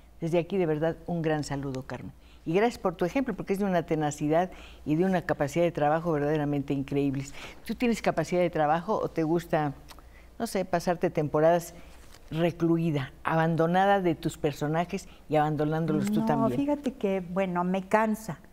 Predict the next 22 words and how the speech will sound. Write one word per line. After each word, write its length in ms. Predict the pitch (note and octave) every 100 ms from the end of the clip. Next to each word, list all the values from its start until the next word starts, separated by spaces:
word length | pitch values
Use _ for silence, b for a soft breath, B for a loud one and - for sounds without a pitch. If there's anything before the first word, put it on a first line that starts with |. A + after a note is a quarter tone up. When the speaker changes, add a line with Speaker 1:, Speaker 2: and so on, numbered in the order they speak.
| b b b b
Speaker 2:
Sobre 260 | - G3 G3
todo 240 | G3+ B3+
el 120 | D#4+ C#4+
teatro 340 | A#3+ A#3+ B3
me 220 | A#3+ G#3
cansa. 560 | - F3+ F3+ - C#3+ C#3
O 80 | C3
sea, 300 | D#3+ E3 D3 - -
cuando 260 | D#3+ D#3
ya 200 | D#3+ F#3+
voy 220 | A#3 A#3+ A3
a 100 | F3+
las 200 | E3 D3+
cien 220 | F3+ F#3
representaciones 1000 | G3+ F#3+ D#3+ E3+ D#3+ D#3 D#3 E3+ F#3+ F3+
ya 100 | E3+
las 220 | E3+ E3
cuento, 480 | E3 E3 E3 D3+ C#3 B B B B B -
porque 320 | F3+ F3 F3
sí 200 | - F3+
en 140 | F#3+
teatro 460 | G3 F#3 F#3 G3+ G3